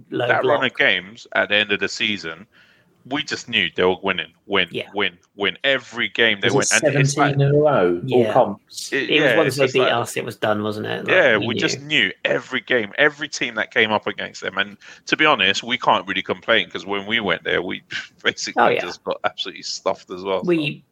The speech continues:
Speaker 1: I said it then, and I'll, I'll say it now. It, West Ham and Liverpool was where we, where we lost that league last year. Sure, we probably needed something from Man City, but if we win those two games, we can afford to park the bus at City and probably get a draw and, and get over the line. So,
Speaker 3: It's
Speaker 1: yeah,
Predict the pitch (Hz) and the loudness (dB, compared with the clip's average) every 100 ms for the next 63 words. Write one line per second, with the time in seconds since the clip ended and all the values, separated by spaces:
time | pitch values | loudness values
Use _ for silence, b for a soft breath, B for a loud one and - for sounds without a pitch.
0 | - 151 147 170 143 143 147 135 131 120 | 0 0 4 2 2 2 2 0 -2 -4
1 | 127 - - 127 123 - 143 - 113 139 | -6 -10 -6 -6 -4 0 0 0 0 0
2 | 113 107 - - - - 147 127 143 127 | 0 -4 -6 -6 -10 -2 -2 0 0 0
3 | 123 123 110 120 110 117 110 110 120 - | 0 -2 -4 -6 -6 -6 -4 -4 -4 0
4 | 117 117 117 120 - - 127 - - - | 0 2 -2 0 0 2 2 0 -4 -2
5 | - - - 135 117 113 - - 131 123 | -4 0 4 6 6 2 -2 0 2 2
6 | 131 131 135 135 131 - 131 127 156 151 | 0 0 0 0 0 0 -2 2 0 2
7 | 160 165 160 165 175 156 117 110 B B | 2 2 2 2 2 4 2 0 B B
8 | B B 127 131 135 127 120 117 127 120 | B B 0 2 4 4 2 2 0 2
9 | 120 113 113 117 123 113 120 117 - 120 | 2 0 -2 -2 -2 2 2 2 2 2
10 | 110 113 120 - - 120 113 113 117 113 | 4 4 4 2 -4 0 2 2 0 0
11 | 113 113 113 120 113 110 110 107 139 120 | 0 0 0 2 2 0 -4 -8 -6 0
12 | 110 110 110 110 113 123 123 - 113 107 | 0 0 -2 0 2 2 -2 0 2 2
13 | - B B B B 147 | -2 B B B B 0